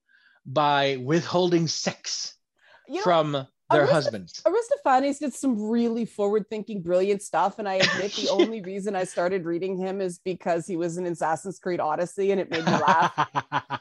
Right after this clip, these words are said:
Speaker 2: I liked
Speaker 1: Oh, he
Speaker 2: how
Speaker 1: wa-,
Speaker 2: they depicted
Speaker 1: he
Speaker 2: him.
Speaker 1: was so perfectly for-, portrayed in
Speaker 2: Yeah.
Speaker 1: Assassin's Creed.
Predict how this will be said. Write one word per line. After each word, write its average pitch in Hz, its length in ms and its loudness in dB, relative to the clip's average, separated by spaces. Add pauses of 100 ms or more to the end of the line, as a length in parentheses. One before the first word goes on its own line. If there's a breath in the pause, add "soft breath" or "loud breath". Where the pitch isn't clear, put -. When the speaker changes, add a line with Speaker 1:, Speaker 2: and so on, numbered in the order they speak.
(160)
Speaker 2:
I 254 280 2
liked 226 240 8
Speaker 1:
Oh, - 20 8
he 190 100 4
Speaker 2:
how 185 100 6
Speaker 1:
wa-, 185 100 8
Speaker 2:
they - 20 -4
depicted 220 320 -6
Speaker 1:
he 202 120 4
Speaker 2:
him. 190 120 -2
Speaker 1:
was 208 200 6
so 202 360 6
perfectly 175 640 0
for-, 139 260 -4
portrayed 135 480 0
in 127 200 -4
Speaker 2:
Yeah. 131 60 -4
Speaker 1:
Assassin's 196 440 4
Creed. 113 340 -10